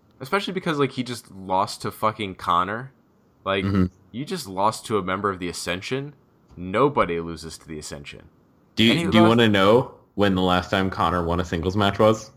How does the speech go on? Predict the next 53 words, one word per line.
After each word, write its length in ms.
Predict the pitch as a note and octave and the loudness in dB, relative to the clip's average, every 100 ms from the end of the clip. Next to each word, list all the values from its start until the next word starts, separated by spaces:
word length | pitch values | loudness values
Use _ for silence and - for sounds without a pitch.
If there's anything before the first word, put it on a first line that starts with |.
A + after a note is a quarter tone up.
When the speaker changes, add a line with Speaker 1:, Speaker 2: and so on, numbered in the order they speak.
| - _ _ _ _ | -20 _ _ _ _
Speaker 1:
Has 280 | G2 G#2 C3+ | -8 -8 -6
he 100 | D3 | -4
won 200 | B2+ D3+ | -4 -4
a 60 | |
singles 340 | C#3+ B2 D3+ D#3+ | -6 -6 -8 -8
match 200 | F3 - | -10 -10
before? 340 | F3 C#4 C#4 - _ _ _ _ _ _ - _ | -12 -10 -10 -14 _ _ _ _ _ _ -20 _
Speaker 2:
Not 340 | F#2 G2 A2 A#2+ | -2 2 2 2
when 140 | A2+ | -2
he 120 | A2+ | -2
was 160 | G#2 G2+ | -4 -4
Connor 360 | - A2 G#2+ G2+ | -2 0 2 0
of 100 | F#2 | 0
the 120 | E2+ | -4
Ascension, 520 | D#2+ A#2+ D3 D2+ C2+ - - | -4 -4 -6 -8 -10 -6 -2
but 120 | F2 | -2
when 100 | F2+ | 0
he 100 | F#2 | 0
was 160 | F2+ - | -2 -2
Speaker 1:
<laughs> 20 | |
Speaker 2:
Connor, 540 | G3+ A2+ A#2 A2+ G2+ - A3+ | 0 4 4 6 4 4 2
I 60 | G3 | 2
think, 260 | - A2 G2+ - | 0 -4 -4 -2
oh, 120 | A2 | 2
what 140 | G2+ A2 | 2 0
was 120 | G#2+ | -2
his 140 | F#2+ | -4
name? 280 | F#2 E2+ D#2 - _ _ _ _ _ _ _ _ _ _ _ _ - | -2 -2 -4 -10 _ _ _ _ _ _ _ _ _ _ _ _ -8
Speaker 1:
Oh 280 | G#2 G#2 F#2+ | -4 -4 -2
my 100 | F2+ | -2
Speaker 2:
Uh, 40 | |
Speaker 1:
gosh. 300 | F#2+ G2+ G2 - | -2 -4 -6 -10
Speaker 2:
uh, 380 | B2+ A#2 G#2+ F2+ - - | -4 0 2 0 -4 -8
his 320 | F#2+ A2+ F#2 | 2 4 2
former 420 | - A2+ A#2 G#2 | 2 4 6 6
Connor 360 | F2 G2 F2 E2 | 4 2 4 4
name. 320 | E2 D2 D2+ F2 - | 2 -2 -6 -12 -2
Like, 140 | F#2+ | 2
it 40 | G#2+ | 2
was 120 | F#2 | 0
Connor 300 | - A#2 F#2 | 0 2 2
something, 420 | - F#2+ D#2 B1 - _ | 0 -4 -4 -10 -16 _
I 40 | E2 | -8
think. 300 | E2 C#2 - _ | -8 -8 -12 _
Speaker 1:
Okay. 280 | G2+ A2 F2 F#2 | -6 -2 -4 0
Speaker 2:
When 120 | F#2+ | 0
he 60 | |
was 140 | F#2+ F#2 | 0 -2
in 100 | F#2 | -2
Speaker 1:
Mm-hmm. 80 | F#2 | 0
Speaker 2:
N 100 | F2+ | 0
X 200 | D#2+ - | 0 -4
T. 260 | F2+ C2+ | -6 -6